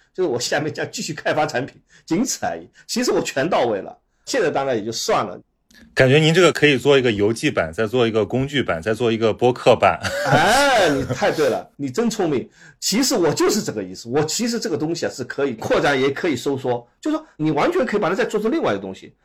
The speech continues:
Speaker 1: 你只要把它化解一下，就马上会变成别的东西，就它会不断的组合。但是你的内容很重要，因为我一直做这么多年的媒体，我知道内容是最难的，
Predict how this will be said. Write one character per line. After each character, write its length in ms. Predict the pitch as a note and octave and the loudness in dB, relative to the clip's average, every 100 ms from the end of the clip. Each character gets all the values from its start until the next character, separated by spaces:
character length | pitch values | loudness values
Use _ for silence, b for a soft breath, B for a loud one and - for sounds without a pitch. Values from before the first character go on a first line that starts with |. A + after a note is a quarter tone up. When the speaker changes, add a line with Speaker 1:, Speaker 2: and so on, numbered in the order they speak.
| _ | _
Speaker 1:
你 120 | A3 | -6
只 120 | C#4+ A#3+ | -2 -2
要 40 | |
把 140 | A3+ D3+ | -2 -4
它 80 | |
化 280 | F#3+ - A3+ | -4 -2 -2
解 160 | - G#2 | -2 -4
一 40 | |
下， 120 | A2+ | -4
就 80 | C#3+ | -4
马 160 | D#3+ A#2 | -4 -4
上 80 | F#3 | -4
会 140 | F#3 | -4
变 140 | G3+ | -4
成 100 | F3+ | -4
别 100 | F3 | -2
的 80 | C3 | -2
东 160 | B2 A2+ | -2 -6
西， 160 | - _ _ | -12 _ _
就 80 | - | -8
它 80 | B3+ | -6
会 120 | D#4 - - | -4 -6 -4
不 100 | A#3 | -2
断 160 | D4+ | -2
的 60 | A3 | -2
组 300 | - C#3 G2 | -4 -6 -6
合。 280 | - B2 - _ _ _ | -6 -8 -8 _ _ _
但 120 | D#4 | -2
是 160 | D4+ D4 b b | -2 -4 b b
你 100 | E3 | -2
的 80 | G3+ | 0
内 300 | A#3 G#4 A#3 | 2 2 2
容 140 | A#2 | 0
很 200 | A2 F2+ | -4 -10
重 160 | F2+ F2+ | -14 -14
要， 200 | - _ | -16 _
因 120 | B3+ | -6
为 60 | C4 | -2
我 120 | E3 | 0
一 20 | |
直 80 | B3 | 0
做 160 | - F#3+ | -2 -2
这 100 | G3+ | -2
么 60 | |
多 80 | G3 | -2
年 160 | D3+ C#3+ | -2 -2
的 60 | |
媒 200 | D3 C#3+ | 0 -2
体， 160 | G3+ A2+ | -2 -6
我 80 | A#2+ | -6
知 120 | G3+ | -4
道 40 | |
内 240 | A3 G4 D#4+ | -2 0 0
容 140 | G3 | -2
是 100 | F#3+ | -4
最 220 | G3+ C#4+ | -6 -6
难 280 | D3+ A2+ G2 | -4 -6 -8
的， 200 | G2+ - | -8 -10